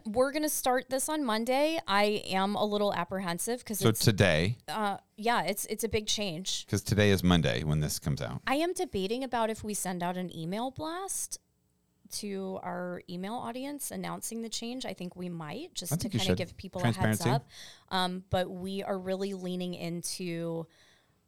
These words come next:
Speaker 1: from the customer's perspective, we're really leaning into having an awareness of tipping fatigue, and our language in the restaurant is, "You don't need to tip." We're adding a service charge,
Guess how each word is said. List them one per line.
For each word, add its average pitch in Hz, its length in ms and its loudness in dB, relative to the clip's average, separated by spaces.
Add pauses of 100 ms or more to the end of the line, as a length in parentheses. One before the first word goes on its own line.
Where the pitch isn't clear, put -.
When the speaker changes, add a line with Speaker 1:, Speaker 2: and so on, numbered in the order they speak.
(380)
Speaker 1:
from 202 200 -4
the 190 80 0
customer's 196 440 -2
perspective, 175 600 -4 (160)
we're 185 240 -6
really 185 340 -2
leaning 175 320 -4
into 165 760 -6 (580)
having 185 280 -4
an 180 60 -4
awareness 165 420 -6
of 165 160 -10
tipping 175 360 -6
fatigue, 180 800 -8 (180)
and 170 400 -4 (120)
our 170 260 -4
language 175 500 -4
in 196 140 -6
the 170 80 -6
restaurant 175 460 -6
is, 170 320 -8
"You 175 300 -8
don't 175 260 -4
need 165 180 -6
to 165 120 -10
tip." - 320 -10 (540)
We're 175 160 -4
adding 165 260 -4
a 165 60 -6
service 160 280 -6
charge, 170 320 -4